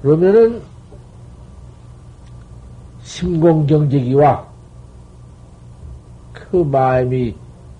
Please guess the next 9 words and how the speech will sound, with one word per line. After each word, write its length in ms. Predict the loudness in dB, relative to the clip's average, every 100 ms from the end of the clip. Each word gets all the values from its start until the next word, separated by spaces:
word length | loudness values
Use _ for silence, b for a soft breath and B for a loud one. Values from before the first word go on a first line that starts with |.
| -20
그 180 | -18 -6
일어나던 680 | -2 -2 0 -2 0 -4 -4
마음, 380 | -2 -2 -4 -4
망상심, 760 | -4 -4 -6 -8 -8 -8 -10 -14 -20 -20 -20 -20 -20 -20 -20 -20 -20 -20 -20 -20 -20 -16
중생은 600 | -6 -2 0 2 2 0
망상심밖에 920 | 0 -2 -2 -2 -2 -4 -2 -4 -2 -2
없는데 600 | 0 -2 -2 2 0 0 -16 -20 -20 -20 -20 -20 -20 -20 -20 -20 -20 -20
그 420 | -20 -18 -16 -2
망상심이 1080 | -2 0 -2 -2 -2 -4 -4 -4 -4 -2 -4